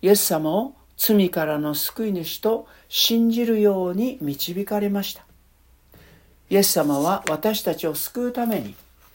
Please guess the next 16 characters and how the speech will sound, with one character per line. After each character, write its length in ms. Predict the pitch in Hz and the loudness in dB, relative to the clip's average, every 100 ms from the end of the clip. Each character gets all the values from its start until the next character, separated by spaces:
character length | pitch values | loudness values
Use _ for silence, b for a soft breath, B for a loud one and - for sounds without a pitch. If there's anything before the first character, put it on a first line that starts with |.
| b b b | b b b
苦 200 | - 170 160 | -2 0 0
し 160 | - | 0
み 100 | 160 | 0
な 140 | 170 185 | 0 0
が 120 | 156 | 0
ら 100 | 143 | 0
も 280 | 170 262 - B - | 0 -2 -6 B -2
私 380 | 156 214 208 | 0 2 0
た 140 | - 160 | -2 -6
ち 100 | 165 | -4
の 140 | 147 | -4
身 180 | 139 151 | -4 0
代 180 | 202 226 | 2 2
わ 140 | 233 | 0
り 140 | 226 214 | -2 -2
に 240 | 247 294 | -4 -6